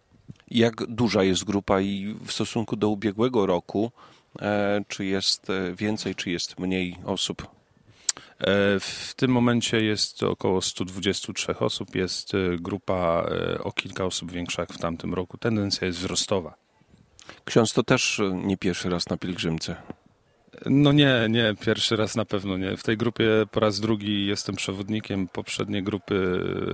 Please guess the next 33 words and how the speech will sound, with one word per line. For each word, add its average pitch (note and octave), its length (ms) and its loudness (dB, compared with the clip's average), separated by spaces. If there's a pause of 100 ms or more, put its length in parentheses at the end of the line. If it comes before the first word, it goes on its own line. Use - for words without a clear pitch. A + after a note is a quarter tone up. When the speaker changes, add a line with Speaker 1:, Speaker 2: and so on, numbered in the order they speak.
(280)
Speaker 2:
e, - 20 0
raz A2 240 2
prowadziłem G#2 640 0
nawet G2 420 0
grupę G2+ 600 2
dziewięć A2 340 2
C - 240 2
w - 80 -12
kolumnie, G2+ 640 0
w - 80 -14
kolumnie G#2+ 380 0
siedleckiej. G#2 720 2 (800)
Natomiast D#3+ 400 6
tak, D3+ 140 6
to, C3+ 120 -4
to C3+ 120 4
chyba A#2 400 4
moje A2 380 2
takie G#2+ 280 -2
kapłańskie A2 500 0
życie G#2+ 280 -2
złączone G#2+ 440 0
jest - 400 -6
cały A#2+ 300 2
czas G2+ 220 -2
z G2+ 80 -2
grupą, G#2 560 0
e, G#2+ 160 0
z G2+ 300 -2
kolumną G#2+ 440 2
bialską. G2+ 500 0
Cztery G#2+ 320 -2
lata G#2+ 440 0